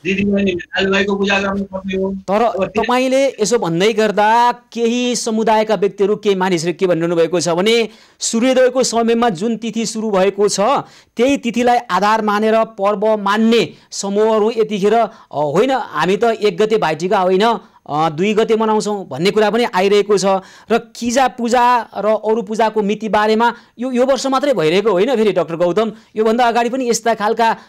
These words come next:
Speaker 2: अ, मितिमा, विशेष गरी तिहारको पर्वको मितिमा विवाद आउने गरेको थियो,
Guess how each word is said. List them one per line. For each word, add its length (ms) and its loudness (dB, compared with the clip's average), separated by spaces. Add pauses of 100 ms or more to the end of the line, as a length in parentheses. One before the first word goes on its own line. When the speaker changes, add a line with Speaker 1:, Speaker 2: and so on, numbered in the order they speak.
(100)
Speaker 2:
अ, 280 0
मितिमा, 460 0
विशेष 340 -4
गरी 220 0
तिहारको 680 0
पर्वको 540 -2
मितिमा 540 -2
विवाद 380 0
आउने 280 0
गरेको 360 2
थियो, 520 0